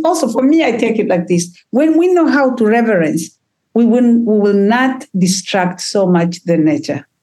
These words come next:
We won't destroy it because it is there, was there before us.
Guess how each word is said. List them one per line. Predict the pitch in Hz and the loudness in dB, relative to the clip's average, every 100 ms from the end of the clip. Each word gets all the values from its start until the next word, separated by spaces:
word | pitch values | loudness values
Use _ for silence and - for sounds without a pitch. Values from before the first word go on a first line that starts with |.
| _ _ | _ _
We | 214 | 0
won't | 208 214 208 | 2 2 2
destroy | 180 185 - - 202 196 185 | 0 -2 -6 -6 -4 -2 -2
it | 156 120 - - _ _ _ - | -4 -6 -12 -20 _ _ _ -8
because | 196 226 | -4 0
it | 214 - | -2 0
is | 190 165 165 | -2 -2 -2
there, | 233 190 | 0 0
was | 165 170 | 0 0
there | 185 180 | 0 -2
before | 170 - 190 190 160 | -2 -4 -2 0 -2
us. | 156 - - | -4 -12 -20